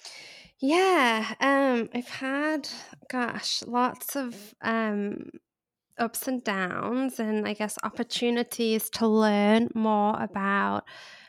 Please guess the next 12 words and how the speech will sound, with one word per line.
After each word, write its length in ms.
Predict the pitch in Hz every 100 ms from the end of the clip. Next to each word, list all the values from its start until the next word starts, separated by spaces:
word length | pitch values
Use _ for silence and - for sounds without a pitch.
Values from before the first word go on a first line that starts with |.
| -
the 80 | 254
body, 540 | - 269 247 247 247
and 120 | 254 220
I 60 |
think 280 | 214 233 233
in 140 | 226 220
particular, 960 | 226 - 220 - - 220 208 208 202 -
um, 500 | 202 196 190 - - - _ -
the 180 | 226 -
influence 680 | 214 208 - 226 214 214 - -
of 520 | 196 196 196 190 -
nutrition 640 | 196 - - 208 - 349